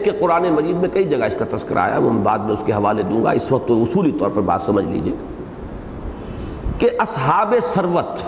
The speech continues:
اصحاب دولت و وجاہت، انہیں یہ غرہ ہو جاتا تھا کہ جب اللہ نے ہمیں یہاں عزت دی، دولت دی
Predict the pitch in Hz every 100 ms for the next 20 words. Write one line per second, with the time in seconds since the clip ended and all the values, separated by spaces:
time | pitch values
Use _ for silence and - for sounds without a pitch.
0 | - - - - - - - - 127 -
1 | 127 160 175 131 131 156 156 143 131 107
2 | 104 101 104 - - - - - - -
3 | - - - - - - - - 247 269
4 | 247 208 - 247 262 196 185 139 120 123
5 | - 101 - - 127 165 170 - 131 135
6 | 170 151 151 127 131 135 120 131 - 127
7 | 113 139 113 98 123 113 95 120 131 120
8 | 78 104 110